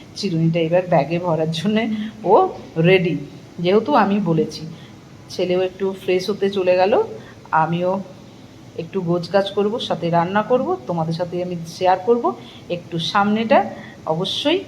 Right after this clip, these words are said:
তোমাদের যদি আমার এই ব্লগটা ভালো লেগে থাকে, তোমরা একটু লাইক, কমেন্ট, শেয়ার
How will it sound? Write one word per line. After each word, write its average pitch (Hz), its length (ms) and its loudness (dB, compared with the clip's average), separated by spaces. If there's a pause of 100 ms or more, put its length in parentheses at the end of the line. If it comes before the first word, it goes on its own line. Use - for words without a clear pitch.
(200)
তোমাদের 170 340 -2
যদি 165 300 0
আমার 160 300 0
এই 170 160 0
ব্লগটা 156 440 2
ভালো 185 300 2
লেগে 240 240 2
থাকে, 269 420 -2
তোমরা 160 200 -6
একটু 170 300 -6
লাইক, 160 400 0
কমেন্ট, 170 260 -2
শেয়ার 170 380 -2